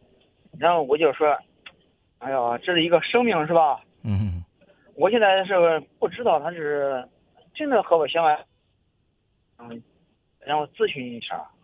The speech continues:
Speaker 2: 没听清，你再说一遍。
Speaker 1: 哦，我是河南的。
Speaker 2: 我知道啊，你就是你，你想问我什么？
Speaker 1: 呃，我那个女朋友她是河北的嘛，不是，她现在还没有离婚。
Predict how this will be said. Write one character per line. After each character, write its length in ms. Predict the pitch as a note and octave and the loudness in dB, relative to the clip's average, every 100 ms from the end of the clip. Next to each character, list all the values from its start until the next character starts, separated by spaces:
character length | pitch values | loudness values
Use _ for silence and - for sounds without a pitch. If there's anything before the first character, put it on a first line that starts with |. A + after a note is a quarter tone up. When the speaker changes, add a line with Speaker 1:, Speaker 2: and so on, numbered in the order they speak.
| _ _ _ - | _ _ _ -10
Speaker 2:
没 200 | G2 G#2+ | -6 -6
听 240 | - C#3 | -4 -4
清， 240 | B2+ D3 D3 | -4 -4 -6
你 120 | A2+ | -2
再 120 | A2+ | -2
说 200 | A#2+ - C#3 | -2 -2 -2
一 40 | |
遍。 280 | C3 A2+ G2+ _ _ _ _ _ _ _ _ _ _ | 0 0 -2 _ _ _ _ _ _ _ _ _ _
Speaker 1:
哦， 160 | - E3+ - _ | 0 0 -2 _
我 160 | - F#3 | 0 2
是 120 | B3 | 4
河 180 | - F3 | 2 0
南 180 | D#3 D#3 | 0 0
的。 280 | D#3 G#2 - - | 0 0 -8 -6
Speaker 2:
我 140 | B2 | -4
知 140 | B2 E3 | 0 6
道 160 | C#3+ | 6
啊， 180 | G#2 F2+ | 6 0
你 140 | A2 B2+ | -6 -4
就 180 | D#3+ | -2
是 60 | D3 | -2
你， 160 | C3+ A#2+ | -2 -4
你 180 | B2+ | -6
想 220 | C3+ C3 B2+ | -2 0 2
问 100 | C#3+ | 0
我 100 | A2 | 0
什 120 | G#2+ | 0
么？ 180 | C3+ C3 _ _ _ _ _ _ _ _ _ _ | -2 -6 _ _ _ _ _ _ _ _ _ _
Speaker 1:
呃， 280 | - F3+ F3+ | 0 2 2
我 160 | E3 F3+ | 2 0
那 80 | B3 | 0
个 100 | F#3 | -2
女 140 | C#3 | -4
朋 140 | A#2+ | -6
友 100 | F#3 | -4
她 120 | F#3+ A#3 | -2 0
是 120 | F3+ | -2
河 220 | - F#3 | 0 0
北 140 | D#3+ | 0
的 100 | A#2 | -4
嘛， 140 | C3 E3 | -2 -2
不 100 | F3 | -2
是， 140 | D3+ | -4
她 120 | C#3 | -2
现 80 | A#3 | -2
在 80 | G#3 | 0
还 140 | - | 0
没 80 | F#3+ | 0
有 140 | G#3+ B2+ | -2 -6
离 180 | C#3 | -6
婚。 180 | F3+ A#3+ | -6 -4